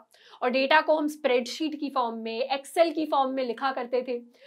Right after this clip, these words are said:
अब एक दो लोग कंपनीज बिठा देती थी जो इस डेटा को एनालाइज करते थे, क्योंकि बहुत कम डेटा है तो कम लोग चाहिए। लेकिन आज की डेट में डेटा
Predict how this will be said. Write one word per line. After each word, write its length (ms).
अब 200
एक 300
दो 120
लोग 320
कंपनीज 440
बिठा 280
देती 280
थी 160
जो 120
इस 100
डेटा 240
को 160
एनालाइज 460
करते 280
थे, 120
क्योंकि 240
बहुत 320
कम 180
डेटा 220
है 80
तो 120
कम 260
लोग 200
चाहिए। 320
लेकिन 260
आज 340
की 140
डेट 220
में 220
डेटा 260